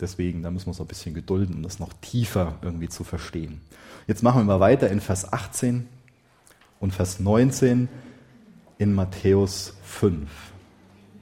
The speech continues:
„Denn wahrlich, ich sage euch, bis der Himmel und die Erde vergehen, soll auch nicht ein Jota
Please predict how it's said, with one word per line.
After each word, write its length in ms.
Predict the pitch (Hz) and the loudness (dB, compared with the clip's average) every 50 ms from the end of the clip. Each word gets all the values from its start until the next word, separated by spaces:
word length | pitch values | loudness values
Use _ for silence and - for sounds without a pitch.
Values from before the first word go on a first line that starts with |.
| - - _ _ _ - - - _ _ _ _ _ _ _ _ _ _ _ _ _ _ _ _ _ _ _ _ 175 185 196 202 _ _ _ 247 - 185 - - - - - _ - - - - - | -20 -20 _ _ _ -20 -20 -20 _ _ _ _ _ _ _ _ _ _ _ _ _ _ _ _ _ _ _ _ _ _ _ _ _ _ _ -20 -20 -20 -20 -20 -20 -20 -20 _ -20 -20 -20 -6 -2
„Denn 180 | - 101 98 87 | 0 2 4 4
wahrlich, 540 | 98 101 117 151 170 170 170 170 - - - | 4 4 6 6 6 4 4 2 -2 -10 -10
ich 100 | - - | -8 -8
sage 420 | - - 117 110 117 120 104 110 85 | -2 0 2 4 4 4 4 4 4
euch, 460 | 87 85 82 76 76 - - - - | 2 0 -2 -4 -6 -10 -14 -12 -4
bis 220 | - 123 117 - - | 0 0 0 2 4
der 100 | 117 107 | 2 2
Himmel 420 | 95 90 127 143 160 175 156 120 | 4 4 4 6 6 6 6 6
und 140 | 117 113 107 | 4 4 2
die 160 | 117 107 - | 2 2 4
Erde 260 | 107 120 131 139 139 | 4 4 4 4 2
vergehen, 600 | - - - 104 92 - 127 143 143 117 110 110 | 2 2 0 0 0 0 0 2 2 2 2 2
soll 180 | 101 117 117 - | 4 4 2 2
auch 200 | - - - - | 2 -2 -2 0
nicht 340 | 117 139 139 - - - - | 0 0 0 -2 -6 -4 -2
ein 200 | 127 135 143 127 117 | 0 2 2 4 4
Jota 580 | 127 139 170 170 - - 87 80 80 85 90 | 6 6 6 6 4 2 0 0 0 -4 -8